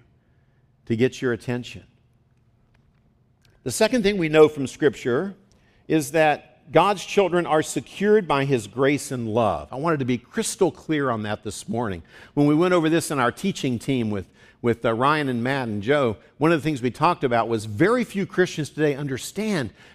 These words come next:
how secure you are held by the grace of God. You don't, you're not just saved by grace and then you keep it by works. You are saved by the grace of God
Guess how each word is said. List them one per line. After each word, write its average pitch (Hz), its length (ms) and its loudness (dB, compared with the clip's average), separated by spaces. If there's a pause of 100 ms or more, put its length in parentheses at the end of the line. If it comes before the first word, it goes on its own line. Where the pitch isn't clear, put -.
how 175 180 0
secure 233 920 0 (140)
you 180 300 2
are 151 100 6
held 170 420 -2
by 131 80 2
the 120 80 0
grace 127 380 0
of 98 120 -8
God. 90 280 -8 (720)
You 185 140 2
don't, 247 180 2
you're 202 80 0
not 277 140 2
just - 240 -2
saved 196 280 4
by 131 140 4
grace 123 520 0
and 127 120 -2
then 151 140 0
you 131 220 2 (240)
keep 240 340 0
it 123 300 -2 (680)
by 123 280 2
works. 123 680 2 (160)
You 170 180 4
are 147 100 4
saved 214 500 2
by 208 80 2
the 170 100 0
grace 165 320 2
of 120 160 -6
God 107 440 0